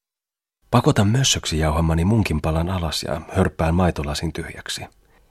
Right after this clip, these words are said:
Klasu sanoi, että samanmielisyys on ihmisille tärkeämpää kuin totuus.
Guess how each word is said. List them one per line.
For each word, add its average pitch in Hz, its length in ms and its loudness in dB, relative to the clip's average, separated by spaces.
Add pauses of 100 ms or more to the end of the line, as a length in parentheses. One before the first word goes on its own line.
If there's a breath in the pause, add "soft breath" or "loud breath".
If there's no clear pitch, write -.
(320)
Klasu 104 280 8
sanoi, 87 300 6
että - 160 -4
samanmielisyys 82 880 2
on 82 100 0
ihmisille 82 480 0
tärkeämpää 80 680 -2
kuin 82 220 -2
totuus. - 520 -10